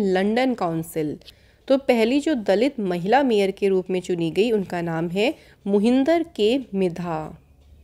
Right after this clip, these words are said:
अगला हमारा क्वेश्चन है, थोड़ा क्वेश्चन छुप गया, मैं आपको बता देती हूँ। देखिए, फुटबॉल जो टूर्नामेंट है हीरो इंडिया वुमेन्स लीग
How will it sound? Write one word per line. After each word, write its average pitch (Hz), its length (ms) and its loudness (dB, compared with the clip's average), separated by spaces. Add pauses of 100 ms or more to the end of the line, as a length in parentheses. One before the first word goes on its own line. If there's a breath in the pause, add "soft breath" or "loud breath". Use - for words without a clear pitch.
(1300 soft breath)
अगला 247 240 6
हमारा 277 240 6
क्वेश्चन 208 320 -2
है, 240 120 2
थोड़ा 254 120 6
क्वेश्चन 233 420 2
छुप 254 160 -4
गया, 196 300 2
मैं 262 120 2
आपको 190 180 -2
बता 175 280 0
देती 175 180 -2
हूँ। 240 60 2
देखिए, 240 180 0
फुटबॉल 214 420 2
जो 285 100 0
टूर्नामेंट 196 640 0
है 220 120 -2
हीरो 208 400 0
इंडिया 196 340 0
वुमेन्स 196 540 -2
लीग 202 160 0